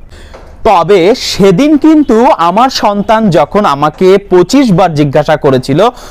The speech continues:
"বাবা, এটা কি?" সেদিন কিন্তু আমি আমার সন্তানের উপর একদমই বিরক্ত ছিলাম না। আসলে সত্য কথা বলতে কি, আমাদের বাবা মা বৃদ্ধ হয়ে গেলেও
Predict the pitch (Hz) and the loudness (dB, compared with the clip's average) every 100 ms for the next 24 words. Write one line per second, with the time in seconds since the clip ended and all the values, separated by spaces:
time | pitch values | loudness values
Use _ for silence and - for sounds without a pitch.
0 | - 143 156 214 220 208 247 262 226 220 | -4 0 0 0 -2 -2 -2 0 0 0
1 | - 196 175 226 233 240 233 254 143 170 | -2 0 2 2 2 0 2 0 -2 -2
2 | 214 208 220 - 160 165 196 208 196 147 | 0 0 -2 -2 -4 -2 -2 0 0 0
3 | 180 233 - - - 156 185 147 202 220 | 0 -2 -4 -16 -4 -2 0 -2 0 2
4 | 185 131 147 170 - - - 135 117 123 | 0 2 0 0 -4 -6 -4 -2 0 -2
5 | 117 95 - - - - - - - - | -4 -8 -10 -20 -20 -20 -20 -20 -20 -18
6 | - 185 - 269 302 240 - 254 254 247 | -8 -6 -2 0 0 -2 -2 -2 -2 0
7 | 226 220 220 247 277 214 208 330 - - | 0 0 0 -2 0 2 0 -2 -8 -4
8 | 233 277 277 151 156 165 202 220 247 170 | -2 0 2 2 0 0 0 0 2 0
9 | 131 185 208 185 247 240 269 247 285 220 | 2 2 2 2 0 2 2 2 2 2